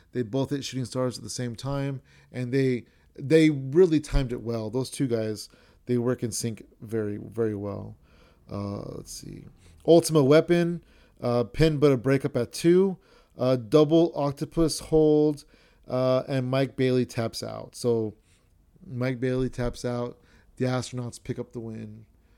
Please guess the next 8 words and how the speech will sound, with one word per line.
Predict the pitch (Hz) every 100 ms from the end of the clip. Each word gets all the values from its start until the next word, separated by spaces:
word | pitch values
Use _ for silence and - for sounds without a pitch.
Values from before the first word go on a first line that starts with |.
| _ -
uh, | 113
in | 123
this | 117 -
non-tournament | 120 117 - 110 107 -
option, | 110 101 110 104 110 _ _ _
option. | - 101 - 113 95
<laughs> | _ _ _ _ _ -
Uh, | 110 107 107 113